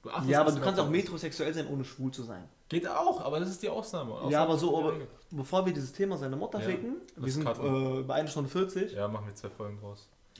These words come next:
Speaker 2: Wir cutten das in zwei Folgen.
Speaker 1: Ja.
Speaker 2: Das heißt, wir müssen uns
Speaker 1: Boah.
Speaker 2: zwei, äh, Folgennamen ausdenken.
Speaker 1: Ja.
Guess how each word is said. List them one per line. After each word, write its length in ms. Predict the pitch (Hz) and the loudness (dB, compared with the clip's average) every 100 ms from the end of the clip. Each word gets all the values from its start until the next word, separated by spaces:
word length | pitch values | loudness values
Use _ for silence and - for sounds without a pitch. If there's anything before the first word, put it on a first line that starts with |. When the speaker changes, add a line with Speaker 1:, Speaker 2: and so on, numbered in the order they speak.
| 165 139 143 143 | -10 -8 -6 -4
Speaker 2:
Wir 120 | 127 | -4
cutten 200 | - - | -4 -4
das 120 | 139 | -6
in 60 | 135 | -6
zwei 160 | 139 135 | -4 0
Folgen. 380 | 151 165 196 - - - | 2 4 0 -6 2 2
Speaker 1:
Ja. 240 | 127 123 123 - - - 135 | 2 -6 -8 -12 -20 -16 -8
Speaker 2:
Das 180 | 127 120 | -8 -2
heißt, 160 | 143 | -4
wir 60 | 143 | -2
müssen 140 | 139 135 | -4 -4
uns 60 | 139 | -4
Speaker 1:
Boah. 160 | 139 196 | 0 0
Speaker 2:
zwei, 240 | - - | 0 -2
äh, 100 | 143 135 | 0 0
Folgennamen 440 | 160 190 190 190 | -2 -2 -2 -2
ausdenken. 500 | 190 190 196 226 240 - - | -2 -2 -4 -4 -8 -12 -10
Speaker 1:
Ja. 360 | 104 104 139 | -6 -6 -8